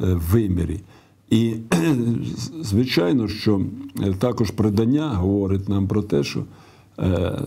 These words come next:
до появи землі, е, відбулася, м, та, е, велика подія на небі, яка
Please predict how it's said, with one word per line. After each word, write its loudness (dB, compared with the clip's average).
до -2
появи 0
землі, 2
е, 2
відбулася, 2
м, 2
та, 0
е, -2
велика 0
подія 2
на 2
небі, 2
яка 0